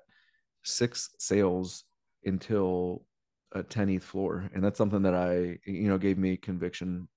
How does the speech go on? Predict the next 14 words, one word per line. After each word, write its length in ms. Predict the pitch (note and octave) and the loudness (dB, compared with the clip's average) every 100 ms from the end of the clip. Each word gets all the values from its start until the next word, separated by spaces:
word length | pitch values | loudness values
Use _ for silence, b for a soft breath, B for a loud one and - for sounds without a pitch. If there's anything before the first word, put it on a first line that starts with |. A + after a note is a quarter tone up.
| - | -8
I, 140 | F2+ F#2 | -4 0
I 80 | G#2 | 2
bought 240 | A2 A2 - | 4 4 4
the 80 | |
night, 320 | G2 F#2+ G#2+ - _ b b b b b - | 0 2 0 -2 _ b b b b b -4
and, 320 | G2+ G2 F#2+ | -2 0 0
uh, 280 | F#2+ F#2+ F2+ F#2 | 0 0 0 -2
you 80 | G#2+ | -2
know, 80 | G#2+ | 0
the 100 | G#2 | 0
fifteen 380 | A#2+ - A#2 | -2 0 0
eth 160 | F#2 G2+ | 0 -4
floor 440 | - F#2 G2+ G#2+ - | -2 0 0 -2 -8
was, 140 | F#2+ | -10